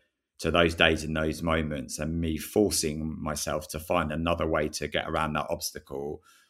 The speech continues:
with what gave me this, you know, this character trait that is now, you know, one of my superpowers to this day. So yes, it was horrific going through it at the time, but it, it gave me the platform to create,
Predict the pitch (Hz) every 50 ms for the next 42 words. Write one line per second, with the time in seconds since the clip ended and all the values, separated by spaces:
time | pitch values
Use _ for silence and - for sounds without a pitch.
0 | _ _ _ _ _ _ _ _ _ _ _ _ _ _ _ - 82 78 78 80
1 | 80 92 87 - - - _ _ _ _ - - 95 95 92 87 82 80 78 76
2 | 78 78 78 - 73 76 - - - - 82 78 73 78 82 78 - - 92 95
3 | - - - 69 - - 71 62 60 - - 67 71 73 71 - - _ _ -
4 | - 82 80 87 80 73 76 76 - _ _ - - 78 78 76 78 80 76 76
5 | 78 76 - - 90 80 82 82 - 78 76 76 73 - - - 73 76 - -
6 | 87 98 113 110 - - _ _ _ _ _ _ - - - - - 98 95 87
7 | - - 69 64 71 76 76 87 87 85 76 67 - 80 76 76 73 - - 82
8 | 73 65 67 - 69 - - 98 98 82 71 69 69 - - 78 73 64 - -
9 | - - - - _ _ _ - - - - 80 82 82 80 78 78 78 101 92
10 | 87 82 90 90 80 76 76 - 92 80 - - - 78 73 78 76 - 71 71
11 | - - - - - 90 80 80 80 80 76 - -